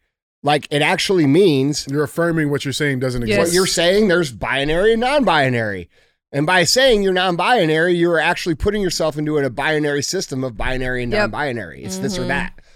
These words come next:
Speaker 2: Yeah, it hurts my brain.
Speaker 1: Yeah, well, it, that's because yours works.
Speaker 4: I mean,
Speaker 2: Yeah.
Speaker 4: medically transitioning, it's, it's transphobic, isn't
Speaker 1: Yeah.
Speaker 4: it? It's, it's claiming that,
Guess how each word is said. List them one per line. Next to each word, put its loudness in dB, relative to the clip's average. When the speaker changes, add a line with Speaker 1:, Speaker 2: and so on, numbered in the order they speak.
Speaker 2:
Yeah, -16
it -14
hurts -8
my -12
brain. -12
Speaker 1:
Yeah, -4
well, 2
it, -2
that's -2
because -2
yours -4
works. -4
Speaker 4:
I 2
mean, 2
Speaker 2:
Yeah. 2
Speaker 4:
medically 0
transitioning, -2
it's, -8
it's -6
transphobic, -4
isn't -6
Speaker 1:
Yeah. 0
Speaker 4:
it? -8
It's, -8
it's -10
claiming -8
that, -6